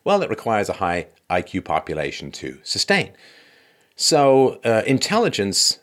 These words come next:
is that which allows us to, in particular, defer gratification. And so if somebody disagrees with you and it makes you really angry, we say, "Well, you know, freedom of speech and so on, right?" Or do you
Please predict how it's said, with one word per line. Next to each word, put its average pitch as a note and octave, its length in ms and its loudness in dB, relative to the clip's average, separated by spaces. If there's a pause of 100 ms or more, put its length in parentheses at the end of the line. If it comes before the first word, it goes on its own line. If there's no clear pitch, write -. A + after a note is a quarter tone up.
(160)
is G#2+ 560 2
that G2 340 -4
which A#2+ 160 -4
allows G2 380 0
us - 140 0
to, F#2 220 -2
in - 140 -4
particular, D#3+ 420 0
defer C3 360 4
gratification. F2 720 -2 (540)
And F#2+ 220 -4
so F#2 220 2
if F2+ 80 -2
somebody D#3 260 0
disagrees C3+ 480 0
with A#2 140 -4
you A#2 240 4
and F2 100 -2
it E2+ 100 -8
makes F#2+ 220 -4
you F2+ 80 -8
really F2+ 220 -2
angry, A#2 360 -2
we A2 120 -4
say, C3+ 160 0
"Well, B3 260 2
you E3+ 100 0
know, A#2 200 2
freedom G#2 280 0
of E2+ 60 -6
speech G#2+ 320 -4
and F2 80 -4
so E2+ 160 -2
on, D#2+ 100 -4
right?" F2+ 260 -4
Or A#2+ 140 4
do G2 60 -2
you G2 200 -2